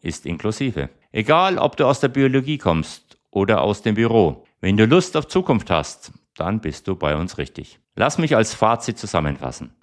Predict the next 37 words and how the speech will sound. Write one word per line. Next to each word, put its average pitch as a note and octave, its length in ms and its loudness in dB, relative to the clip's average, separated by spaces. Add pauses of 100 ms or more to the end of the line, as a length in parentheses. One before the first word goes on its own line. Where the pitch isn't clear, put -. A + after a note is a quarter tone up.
(120)
Du F#2+ 100 -2
musst B2 320 2
nicht B2 180 -2
neu A2 160 2
anfangen, D2+ 580 0 (220)
du F2 100 -6
darfst F2+ 380 0
dich D#2+ 140 -8
neu D#2 180 -4
ausrichten. - 640 -6 (380)
Vielleicht C#3+ 400 -2
fühlst D3+ 260 -2
du C#3 40 -4
dich B2+ 220 -4
gerade G#2+ 640 2 (320)
wie F2 100 -6
jemand, G#2+ 600 2 (160)
der F#2+ 220 -4
am F2 140 -4
Rand F2+ 260 0
steht - 500 -4
und F#2+ 180 -8
zuschaut, D2+ 560 -6 (100)
wie F2+ 180 -12
sich - 280 -12
alles C#2+ 300 -8
verändert. C#2 580 -4 (320)
Aber E2+ 240 2
ich E2 140 2
sage F#2+ 340 2
dir, F#2+ 400 2 (400)
du D2 140 -6
kannst - 420 -6
einsteigen, C#2 600 0 (240)
du E2 100 -6
kannst D#2+ 400 -4
mitfahren, C2+ 560 0